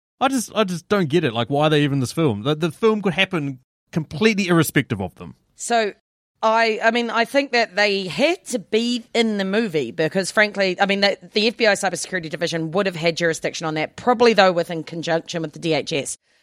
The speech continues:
Speaker 2: It was ridiculous how the D H S and the N S A liaisons turn up and the F B I's like, "Yeah, fuck off." 'Cause A, I do actually kinda see the F B I doing that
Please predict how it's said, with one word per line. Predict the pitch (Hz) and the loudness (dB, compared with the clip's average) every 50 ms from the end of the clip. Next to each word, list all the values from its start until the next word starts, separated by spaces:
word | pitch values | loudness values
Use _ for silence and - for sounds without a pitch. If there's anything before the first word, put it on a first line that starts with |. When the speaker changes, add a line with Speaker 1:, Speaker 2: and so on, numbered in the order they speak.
| _ _ - | _ _ 0
Speaker 2:
It | 180 | 0
was | 190 196 170 202 | 0 2 0 -2
ridiculous | 220 - 247 247 240 - 202 202 190 - | 0 0 0 0 0 0 -2 -2 -2 0
how | - 185 175 175 170 170 160 - _ _ _ _ _ _ _ - | 2 2 4 4 4 2 0 -4 _ _ _ _ _ _ _ 0
the | 180 175 165 165 156 | 2 2 2 2 0
D | - 190 185 | 0 0 0
H | 175 165 - - | 0 0 -2 -2
S | 180 170 165 160 - 185 | -2 -2 -2 -2 -2 -4
and | 160 156 | -4 -2
the | 165 165 | -2 -4
N | 160 | -4
S | 156 - - | -2 -2 -2
A | 160 156 | 0 0
liaisons | 156 156 156 151 156 147 156 156 151 151 - | 0 0 0 0 0 0 -2 -4 -6 -8 -6
turn | - 170 156 | -4 -4 -2
up | 147 147 - _ _ - - _ _ - | -2 -2 -4 _ _ -20 -20 _ _ -2
and | 175 170 | 0 2
the | 165 160 | 2 2
F | - | 2
B | - 170 | 2 2
I's | 165 160 - | 2 2 2
like, | 160 156 - _ _ _ _ | 0 -4 -4 _ _ _ _
"Yeah, | - 180 165 | 0 0 0
fuck | - - 208 185 - - | 2 2 2 2 2 0
off." | 156 135 - - _ - - - _ - | -4 -4 -6 -10 _ -20 -20 -20 _ -2
'Cause | 208 214 196 - - | 0 0 0 2 2
A, | 269 277 294 277 269 | 4 4 6 4 4
I | - 226 214 | 4 4 4
do | 196 - 220 202 | 4 4 2 2
actually | 180 - - 185 - | 0 0 -4 -8 -6
kinda | - 160 160 170 160 143 | -2 0 0 0 0 -2
see | - 175 | -6 -6
the | 151 156 | -4 -4
F | 156 - | -6 -4
B | - 160 | -4 -4
I | 151 143 | -2 -2
doing | 147 - 156 160 175 208 | -2 -4 -4 -4 -2 -2
that | 254 311 370 | -2 -2 -4